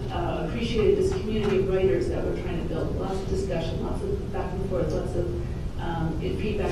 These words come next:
as quickly as I'm able to give it. And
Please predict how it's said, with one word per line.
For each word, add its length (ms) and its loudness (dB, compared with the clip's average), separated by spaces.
as 120 0
quickly 320 2
as 120 2
I'm 220 0
able 260 -2
to 80 -2
give 180 0
it. 120 0
And 500 4